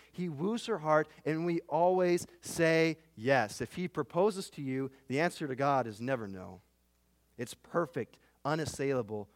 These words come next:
romance. And as he says in Hosea, "Those he gives the door of hope to always walk through." It's irresistible. You will walk through it. We continue in verse sixteen.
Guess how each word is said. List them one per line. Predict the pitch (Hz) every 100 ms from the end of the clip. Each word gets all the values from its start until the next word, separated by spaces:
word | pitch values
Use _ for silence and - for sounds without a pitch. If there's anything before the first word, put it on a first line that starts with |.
| _ -
romance. | 107 120 104 92 85 - - _ _ -
And |
as | 113
he | 107
says | 110 127
in | 123
Hosea, | 110 113 123
"Those | 117 117
he | - 104
gives | 95 120 131
the | 120
door | 120 131
of | 127
hope | 135 131 -
to | 143 143 143 _ -
always | 127 143 151 147 143 -
walk | 117 120 - -
through." | 107 95
It's | -
irresistible. | 120 139 131 113 - 95 95 92 _ _
You | 117 127 127 117 _ -
will | 113 165 123 95 - _
walk | 120 107 -
through | 98
it. | 92
We | 110
continue | 120 110 127 120
in | 113
verse | 113 -
sixteen. | 120 - 147 123 95